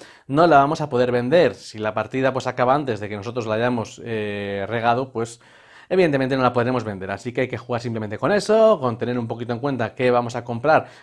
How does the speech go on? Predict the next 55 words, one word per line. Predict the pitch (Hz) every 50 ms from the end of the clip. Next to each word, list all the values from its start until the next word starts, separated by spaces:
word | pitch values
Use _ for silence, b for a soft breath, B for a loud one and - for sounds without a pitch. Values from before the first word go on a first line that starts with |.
| B
para | - 110 110
ver | 123 131 131
si | 131
nos | 123 113
sacamos | 120 120 117 127 127 123 117
dinero | 123 127 151 160 135 110
o | 98
sacamos | - 104 - 117 123 123
puntos | - 127 120 123 120
de | 120
experiencia | 120 156 170 180 185 180 175 196 214 214 - B B B B B B B B
y, | B 165 170 180 180 180 175 160 160 156 147 139 135 127 123 123 123 120 120
bueno, | 127 143 127 117 139 143
pues | - 113 104 - 101
ver | 110 110 110 107 107
que | - 117 110 110 107 107 101
aprovechar | 107 113 110 107 104 - 113 110
al | 107
máximo | 113 110 - 123 117 110 107
los | 107 104 107
abonos, | 104 110 113 120 123 123
evidentemente, | 117 110 113 107 104 110 107 107 107 123 117
y, | 107 104 101 98 98 101 104 104
y | 104 104
ese | - - 110 98
riego, | 92 95 87 - 90 92 _
¿vale? | - 139 175 214 190 - B B B B B B
Así | - 120 123 170
que | 143 156 160
dicho | 165 165 139 156 151
esto, | 143 147 170
pues | 160 147 135
vamos | 143 147 139
a | 143 131
pasar | 135 139 139
a | 135
contaros | 127 127 123 135 135 123
un | 131
poco | 131 135
las | 135 120 123
conclusiones | 127 120 127 123 117 131 131 139 139 127
y |
ver | 123 123 123
un | 117
poquito | 117 113 117 120 127
cómo | 117 123
han | 120
sido | 123 123 123 120
las | 117 117
partidas, | 113 104 - 123 123 123 123
pues, | - 117 110
a | 110 113
esta | 117 117 - 120 113
familia | - 110 98 107 107 107 107 104 104 - -
Ort. | 120 107 - - - _ _